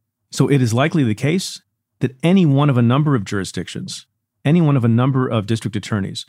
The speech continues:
not just in New York, but in other places where victims may have been duped, have an ability to charge Steve Bannon.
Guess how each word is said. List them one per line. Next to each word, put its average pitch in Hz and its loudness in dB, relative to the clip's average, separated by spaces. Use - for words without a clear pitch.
not 135 0
just 160 -4
in 180 -2
New 170 0
York, 117 0
but 113 -2
in 117 -2
other 120 -2
places 120 -4
where 104 -4
victims 110 -2
may 107 -2
have 101 -6
been 107 0
duped, 123 -4
have 117 -2
an 139 2
ability 110 -4
to 123 -2
charge 107 -4
Steve 117 -2
Bannon. 156 -4